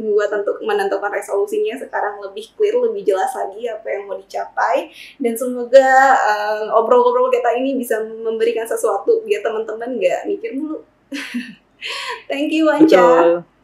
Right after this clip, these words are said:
Speaker 1: Buat
Speaker 2: Sama-sama,
Speaker 1: hari sudah hadir
Speaker 2: Agnes. Terima
Speaker 1: bersama
Speaker 2: kasih
Speaker 1: kami
Speaker 2: buat,
Speaker 1: di sini.
Speaker 2: terima kasih buat tim Foscoyer dan juga tim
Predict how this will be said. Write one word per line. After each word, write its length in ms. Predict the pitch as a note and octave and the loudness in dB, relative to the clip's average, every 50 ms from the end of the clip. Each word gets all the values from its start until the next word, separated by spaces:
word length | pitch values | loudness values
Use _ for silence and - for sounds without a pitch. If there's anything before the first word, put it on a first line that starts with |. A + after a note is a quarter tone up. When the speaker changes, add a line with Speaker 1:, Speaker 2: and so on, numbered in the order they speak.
| - D#4 | -14 -8
Speaker 1:
Buat 300 | D#4 A3+ A3 G#3+ G#3+ - | -2 0 2 2 2 2
Speaker 2:
Sama-sama, 400 | - D3+ - - - F3+ F3 - | 4 4 4 4 4 2 4 4
Speaker 1:
hari 80 | - - | 4 4
sudah 140 | - - | 4 4
hadir 240 | - D#3 D3+ D3 D3 | 4 4 4 4 4
Speaker 2:
Agnes. 100 | D3+ D3+ D3+ | 4 4 2
Terima 160 | - - C#3+ C#3 | 0 0 0 2
Speaker 1:
bersama 160 | D#3 D3+ C#3 | 2 2 2
Speaker 2:
kasih 220 | D3 D3 - - E3 | 2 0 2 2 2
Speaker 1:
kami 140 | D#3 D3+ D3 | 2 2 2
Speaker 2:
buat, 240 | C#3+ C#3 C#3 C#3+ D3 | 2 4 4 4 2
Speaker 1:
di 60 | B3 | 0
sini. 260 | C4 C4+ C4+ A#3+ A#3+ A#3+ A#3 A#3 A3+ A3+ A3+ - A#3 C#4 C#4 - _ _ - _ _ | -2 -2 -2 -2 -4 -6 -8 -12 -12 -10 -8 -8 -8 -8 -10 -12 _ _ -20 _ _
Speaker 2:
terima 220 | - D#3 D3 D3+ C3 | -2 -2 0 0 0
kasih 300 | C3+ C#3+ - - D#3 D#3 E3+ F3 | -2 -4 -4 0 2 4 4 4
buat 300 | D#3 D3+ C#3+ C#3 C#3 C#3 _ _ _ _ | 2 2 0 0 -2 -4 _ _ _ _
tim 200 | - D3 C#3 C3+ C#3 | -2 0 0 0 -2
Foscoyer 540 | C#3 - D3 C3+ - - C3+ B2+ C3 C3+ C#3 C#3+ | -2 -2 -2 -2 0 -2 -2 0 0 -2 -2 -2
dan 140 | C#3 C3 C3 | -2 -2 -2
juga 260 | B2+ C3 B2 B2+ B2+ | -2 -4 -2 -2 -2
tim 240 | B2 - C#3 C3+ | -2 -4 -8 -8